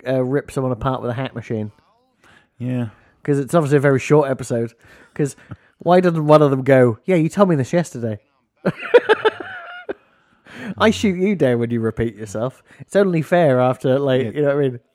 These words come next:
Speaker 2: Shoot him down his own.
Speaker 1: Yeah.
Speaker 2: Uh.
Speaker 1: And also that, that looks nothing like Batman. That, that head.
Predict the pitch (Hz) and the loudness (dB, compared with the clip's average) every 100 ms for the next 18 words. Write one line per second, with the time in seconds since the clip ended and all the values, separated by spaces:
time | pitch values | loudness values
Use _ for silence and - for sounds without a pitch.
0 | _ - - 101 92 95 90 98 95 - | _ -20 -20 -16 -14 -14 -14 -18 -20 -10
1 | 294 285 - - _ _ _ _ _ - | -6 -6 -10 -20 _ _ _ _ _ -14
2 | 117 117 117 107 - _ - 185 143 147 | -10 -6 -6 -8 -12 _ -2 0 0 0
3 | 147 131 110 143 120 127 117 139 123 127 | 2 0 -2 -4 -4 -6 -6 -4 -4 -4
4 | 117 113 117 113 113 113 117 _ - 120 | -6 -6 -6 -8 -6 -8 -10 _ -10 -8
5 | 117 _ _ - 113 107 123 113 | -8 _ _ -10 -8 -6 -6 -6